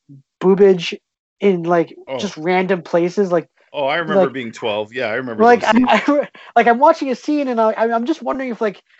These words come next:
Speaker 1: maybe the, the assistant director was like, "Francis, are you sure we need nudity here?" And he's like, "Yes." <laughs> Like,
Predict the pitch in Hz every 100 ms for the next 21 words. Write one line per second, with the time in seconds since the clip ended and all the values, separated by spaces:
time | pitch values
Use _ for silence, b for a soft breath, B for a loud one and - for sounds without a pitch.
0 | - 247 247 214 185 196 - 202 196 180
1 | 185 196 185 175 170 _ _ _ - 233
2 | 220 214 220 202 - 269 269 269 233 240
3 | 254 226 262 262 214 185 175 160 175 175
4 | 160 - - 190 180 190